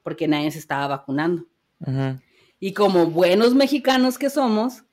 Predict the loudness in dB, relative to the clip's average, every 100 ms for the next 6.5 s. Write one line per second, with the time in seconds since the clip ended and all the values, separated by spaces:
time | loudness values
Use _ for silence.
0 | _ _ _ _ _ _ _ _ _ _
1 | -2 2 2 0 -4 -4 -4 -4 -4 -2
2 | 0 0 -2 -6 -6 -2 -2 0 -2 -2
3 | -4 -4 -6 -8 0 2 2 -4 -14 -12
4 | -2 -2 -2 -8 -8 -8 -8 -2 0 0
5 | -6 -12 -20 _ _ _ _ -8 -6 -2
6 | 0 0 -4 -10